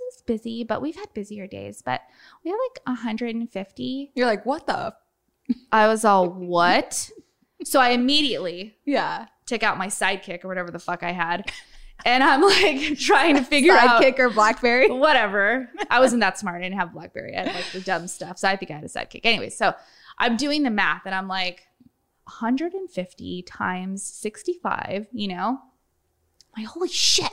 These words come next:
Speaker 1: <laughs> So I
Speaker 2: Yeah.
Speaker 1: immediately that night, I went home on my computer, and I ordered a spray tan machine from some company. I don't even know. So anyways, I got the spray tan equipment.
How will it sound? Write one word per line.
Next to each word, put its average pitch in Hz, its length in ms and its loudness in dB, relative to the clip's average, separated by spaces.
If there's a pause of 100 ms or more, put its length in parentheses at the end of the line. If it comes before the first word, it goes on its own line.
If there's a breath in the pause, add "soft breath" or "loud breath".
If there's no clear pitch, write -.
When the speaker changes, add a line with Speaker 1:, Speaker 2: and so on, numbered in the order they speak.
(140)
Speaker 1:
<laughs> - 100 -2 (480 loud breath)
So - 160 2
I 240 120 6
Speaker 2:
Yeah. 240 80 0
Speaker 1:
immediately 339 480 2
that 240 180 2
night, 202 180 2
I 196 120 0
went 269 180 2
home 220 400 0
on 196 360 -4 (320)
my - 80 -12
computer, 330 760 -2
and 202 420 0 (420)
I 196 400 2
ordered 196 460 -4
a 202 80 -8
spray 180 260 -8
tan 180 220 -10
machine 175 360 -12
from 180 380 -14
some 175 560 -6
company. - 400 -12
I 165 40 -14
don't - 120 -12
even 113 180 -14
know. - 180 -10
So 214 180 -4
anyways, 208 320 -6
I - 80 -6
got 208 180 0
the 240 60 -8
spray 196 300 -6
tan 190 200 -8
equipment. 175 480 -10